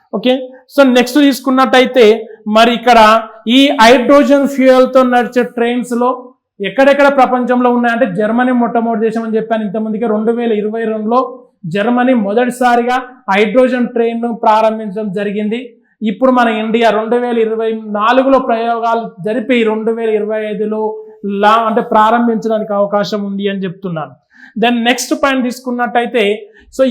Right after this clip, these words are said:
ఈ విధంగా ఎలా నడుస్తున్నది, for example తీసుకున్నట్టయితే ఇక్కడ <clears throat> ఆర్డీఎస్ఓ అనేది ఒక కీ వింగ్ ఇక్కడ ఇండియన్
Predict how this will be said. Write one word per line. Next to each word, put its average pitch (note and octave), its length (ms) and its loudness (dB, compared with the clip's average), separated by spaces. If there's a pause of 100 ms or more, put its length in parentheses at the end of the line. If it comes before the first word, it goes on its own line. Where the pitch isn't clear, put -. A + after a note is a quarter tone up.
(120)
ఈ B3+ 120 -2
విధంగా C4 500 2 (340)
ఎలా C4+ 180 4
నడుస్తున్నది, C4+ 600 0
for B3 220 0
example A3 280 -6
తీసుకున్నట్టయితే A3+ 840 -2
ఇక్కడ G#3 160 0 (360)
<clears throat> - 1400 -4
ఆర్డీఎస్ఓ C#4+ 600 4
అనేది C#4 240 6
ఒక C4+ 140 -2
కీ B3+ 200 0
వింగ్ C4 220 0
ఇక్కడ A#3+ 140 2 (100)
ఇండియన్ A#3+ 240 0